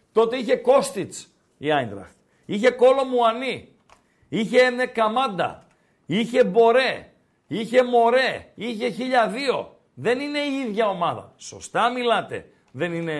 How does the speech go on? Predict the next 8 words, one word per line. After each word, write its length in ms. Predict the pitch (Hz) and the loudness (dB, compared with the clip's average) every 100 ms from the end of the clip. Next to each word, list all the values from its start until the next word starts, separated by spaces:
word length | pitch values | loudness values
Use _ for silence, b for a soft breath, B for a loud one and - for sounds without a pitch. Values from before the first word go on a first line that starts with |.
| 143 | -6
ε, 160 | 147 143 | -8 -6
η 80 | 143 | -8
ίδια, 260 | 117 123 123 120 | -8 -6 -6 -8
ε, 840 | 117 113 107 107 101 95 95 92 - - | -8 -8 -8 -8 -8 -8 -10 -12 -18 -14
ομάδα, 460 | - 123 123 98 87 b b b | -6 -4 -4 -8 -14 b b b
ε, 120 | - - 67 67 65 64 62 60 98 | -16 -14 -12 -12 -14 -14 -16 -16 -16
παιδιά. 440 | 98 120 110 95 - b b b _ | -8 -6 -4 -6 -10 b b b _
Ε, 840 | 139 139 135 131 127 123 120 117 | -4 0 0 0 -2 -2 -4 -8